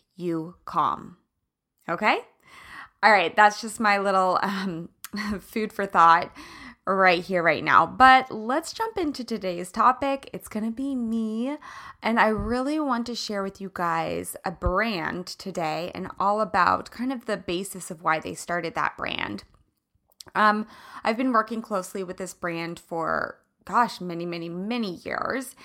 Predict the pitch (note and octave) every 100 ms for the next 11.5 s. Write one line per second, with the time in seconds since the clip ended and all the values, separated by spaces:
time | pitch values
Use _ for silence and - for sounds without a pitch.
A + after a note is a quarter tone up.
0 | - - C#4+ - - A3 A3+ A3 - G3+
1 | A#3+ C#4 B3 A#3 - F#3+ F#3 F#3 - F3
2 | F3 - A#3+ - - - _ _ _ -
3 | - - G#3+ A3+ - A#3 A3 G#3+ F#3+ F#3+
4 | - G#3+ F#3+ F#3 F#3 F3+ - _ _ _
5 | - C4+ A4 A#4 - G#3+ F#3+ - E3 E3
6 | G#3+ - - - _ _ F#3+ E3+ G3+ F#3+
7 | F#3 - F3 F3+ F3 E3+ F3 E3+ - _
8 | - - _ _ _ _ - F#3+ E3 -
9 | - - _ _ _ _ _ - A#3 F#3
10 | - - - - G3+ F#3 - - - -
11 | G3+ F#3+ A#3+ A#3 A3+